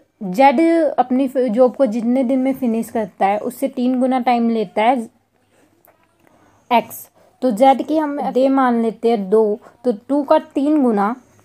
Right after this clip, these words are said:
मतलब सिक्स काम लेता है जेड। और उसने बोला है, जो जितना time Y लेता है, उसका दो गुना लेता है। तो इसका दो गुना लेता है, तो इसको divide कर देंगे दो से, तो वाई के डे आ जाएंगे तीन।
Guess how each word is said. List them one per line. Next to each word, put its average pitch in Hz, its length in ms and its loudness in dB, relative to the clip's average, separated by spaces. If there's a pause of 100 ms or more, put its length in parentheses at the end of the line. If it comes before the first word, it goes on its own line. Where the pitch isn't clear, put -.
मतलब 240 260 2
सिक्स 277 340 -8
काम 262 300 2
लेता 233 320 0
है 247 140 2 (280)
जेड। 190 440 -6 (600)
और 247 120 4
उसने 262 340 4
बोला 247 300 2
है, 247 80 6
जो 269 400 -2
जितना 254 400 0 (300)
time 269 280 4
Y 233 180 6
लेता 262 340 2
है, 240 100 4
उसका 254 280 -2
दो 233 200 2
गुना 208 280 -2
लेता 196 340 -10
है। 208 80 -12 (440)
तो 254 80 4
इसका 269 320 0
दो 277 220 4
गुना 294 260 0
लेता 269 280 0
है, 262 60 4
तो 262 100 0
इसको 277 220 -4
divide 247 380 2
कर 240 120 0
देंगे 220 280 -4
दो 214 260 0
से, 247 280 -2 (220)
तो 233 340 2 (420)
वाई 254 260 4
के 294 120 0
डे 247 200 2
आ 226 100 4
जाएंगे 208 360 -2
तीन। 196 380 -8